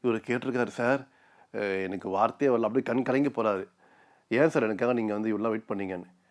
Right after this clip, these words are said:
"இல்ல தம்பி, நீங்க இந்த படத்துல பாடல் பாட போறீங்க அப்படின்னு உங்களுடைய உற்றார், உறவினர், நண்பர்கள்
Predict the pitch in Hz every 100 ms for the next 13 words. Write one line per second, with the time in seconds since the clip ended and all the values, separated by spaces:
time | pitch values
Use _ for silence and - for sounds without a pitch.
0 | _ 113 156 156 117 113 151 156 80 _
1 | _ _ 107 117 147 160 156 131 131 131
2 | 139 185 180 139 160 156 131 139 135 135
3 | 131 143 110 135 151 113 151 - 147 151
4 | 135 120 113 - - 131 123 - _ _
5 | _ 123 160 170 151 123 143 - _ _
6 | 127 147 175 170 131 104